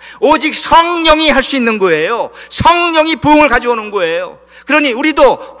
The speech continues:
회개하면 성령을 받겠고, 이 성령이 우리 교회에 부흥을 일으킬 줄로 믿습니다. 맞아요.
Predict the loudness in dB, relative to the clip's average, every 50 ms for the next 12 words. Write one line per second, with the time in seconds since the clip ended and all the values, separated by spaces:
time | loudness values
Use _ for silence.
0 | 0 2 2 4 4 4 4 4 2 2 2 0 -2 -4 -4 -8 -14 -20 -12 -6
1 | -4 0 4 6 6 6 4 2 0 -4 -6 -6 -2 0 0 2 2 0 -2 -2
2 | -4 -4 -4 -4 -2 -2 -6 -6 -2 0 0 2 2 0 -4 -10 -14 -6 -2 0
3 | 0 2 2 0 2 2 2 2 2 -2 -2 0 0 0 0 -2 -6 -6 -4 -2
4 | -2 -2 -2 0 2 2 4 4 4 4 2 2 2 0 -6 -12 -20 -20 -18 -10
5 | -4 0 2 4 4 4 4 2 2 0 -2 -6 -8 -2 0 2 2 2 2 2
6 | 0 0 0 -2 0 2 2 2 2 2 0 2 2 0 -2 -2 -4 -2 0 2
7 | 2 2 0 -2 -8 -18 -20 -20 -20 _ _ _ _ _ -2 0 0 2 2 2
8 | 2 2 2 -2 -4 -10 -12